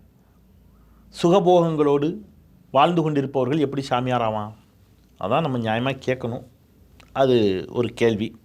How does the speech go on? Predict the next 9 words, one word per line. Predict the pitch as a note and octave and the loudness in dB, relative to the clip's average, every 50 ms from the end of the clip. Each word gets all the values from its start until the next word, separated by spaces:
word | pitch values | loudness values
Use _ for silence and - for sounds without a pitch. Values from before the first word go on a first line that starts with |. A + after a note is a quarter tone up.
| _ _ - | _ _ -12
இருக்கட்டும். | - - A2 G#2 F#2+ G#2 G#2+ | -8 -6 -4 -2 -2 -2 -2
இது | G#2+ G#2+ | 0 0
எல்லா | G#2 G2+ A#2 C3 B2+ | 0 2 4 2 2
சாமியார்களுக்கும் | B2+ - A#2 B2 B2 A#2+ A#2 A#2 A#2+ A#2+ A#2+ B2 A2+ | 2 0 -2 -2 -2 -2 -2 -2 -2 -4 -6 -6 -8
பொருந்தும். | G#2+ G#2 G2+ G2 F#2+ G2 A#2+ - - _ - - - - - - - - - - - - - - - - | -6 -6 -6 -6 -8 -10 -10 -14 -18 _ -20 -20 -20 -20 -20 -20 -20 -20 -20 -20 -18 -18 -18 -18 -10 0
இப்ப | D3 E3 F#3 G3 A3 A3+ G#3+ | 4 8 8 10 10 8 8
இவங்கெல்லாம் | G3 F#3 F#3+ F#3+ G3+ A3 A3+ | 6 4 4 4 4 4 4
என்ன | G#3 G#3 | 4 4
சொல்றாங்க? | G#3 F3+ F#3+ F3+ F3+ E3+ E3+ E3+ E3 E3 E3 F3 F3 | 2 2 2 2 2 4 4 2 2 2 0 -2 -6